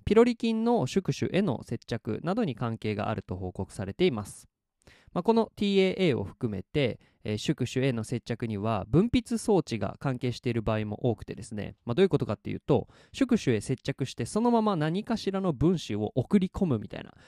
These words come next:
ことを病原体がやってる場合が多くあるんですね。なので、まあ、この点についてはですね、分泌と装置を、まあ、次の次の回で話すので、詳しくお話をしていきます。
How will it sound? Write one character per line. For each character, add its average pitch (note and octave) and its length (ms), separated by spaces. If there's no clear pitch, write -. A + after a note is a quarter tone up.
こ - 140
と G#3 100
を E3 80
病 B2+ 180
原 A#2+ 140
体 A#2 200
が A2+ 60
や A2 120
っ - 20
て - 160
る G#2+ 80
場 G2+ 140
合 G2 100
が G2+ 260
多 C3+ 140
く G#2+ 100
あ G2 60
る - 80
ん - 20
で - 80
す - 80
ね。 G3+ 220
な A#3 120
の E3+ 100
で、 D#3+ 140
ま C#3 120
あ、 B2 40
こ - 140
の A3+ 100
点 A3 200
に G#3+ 100
つ - 140
い G#3 80
て - 80
は G#2+ 80
で G2 60
す G2 120
ね、 G2+ 180
分 C#3 280
泌 - 220
と D#3 260
装 - 180
置 - 300
を、 F3+ 220
ま A2+ 220
あ、 F#2 60
次 C#3 260
の G#2+ 120
次 G3+ 220
の A#3+ 100
回 A#2 200
で G2+ 140
話 A2+ 260
す - 60
の F#2+ 140
で、 F3+ 180
詳 A2+ 160
し - 100
く - 100
お F2+ 60
話 F#2+ 320
を G3+ 60
し - 80
て D3 80
い B2 40
き - 100
ま - 100
す。 - 180